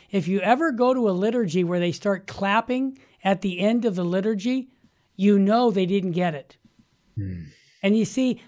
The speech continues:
Speaker 1: with the Latin Mass, and I, I mean, I just went to a Latin Novus Ordo Mass t-, uh, an hour and a half ago at our chapel, okay? I mean, Ad Orientem. There's such beauty when you don't have to be an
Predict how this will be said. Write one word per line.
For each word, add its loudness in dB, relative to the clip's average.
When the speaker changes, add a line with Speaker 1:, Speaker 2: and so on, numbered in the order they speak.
Speaker 1:
with 0
the -2
Latin 2
Mass, 2
and -2
I, 2
I 0
mean, 2
I 2
just -2
went 0
to 0
a 2
Latin 2
Novus 0
Ordo -2
Mass -4
t-, -6
uh, -10
an 2
hour 4
and 0
a 2
half 0
ago 2
at 4
our -2
chapel, -4
okay? 2
I 0
mean, 2
Ad 8
Orientem. 6
There's 2
such 2
beauty 4
when 0
you 0
don't 4
have 2
to -6
be 2
an 2